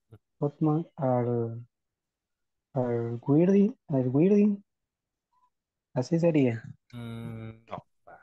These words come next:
Speaker 2: vamos a ver.
Speaker 1: No.
Speaker 2: A ver, primero. Vamos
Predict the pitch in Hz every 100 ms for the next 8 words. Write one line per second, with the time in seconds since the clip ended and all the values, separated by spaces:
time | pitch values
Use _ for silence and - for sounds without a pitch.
0 | _ 98 123 127 127 110 - - 151 120
1 | 107 _ _ 104 107 101 - _ 107 101
2 | 90 - _ _ _ _ _ _ _ _
3 | _ _ _ _ _ _ 113 117 151